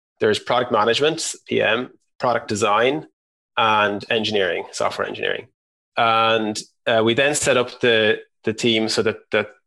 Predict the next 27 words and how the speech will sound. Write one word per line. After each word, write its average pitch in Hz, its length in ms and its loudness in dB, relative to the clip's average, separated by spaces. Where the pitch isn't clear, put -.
the 104 400 2
product 131 340 0
is 110 80 -2
broken 107 340 0
down 104 300 0
into 98 140 -2
small 110 480 0
teams 101 420 -2
that - 100 -6
work 101 240 -2
on 139 140 -2
different - 260 -10
parts 135 280 -2
of 131 60 0
it. 123 120 0
And 110 100 0
each 139 240 -2
team 120 400 0
is, - 220 -4
is 117 140 -2
more 156 240 4
or 143 40 4
less 117 220 0
seven 110 280 2
or 107 60 2
eight 98 160 0
people, 110 480 -2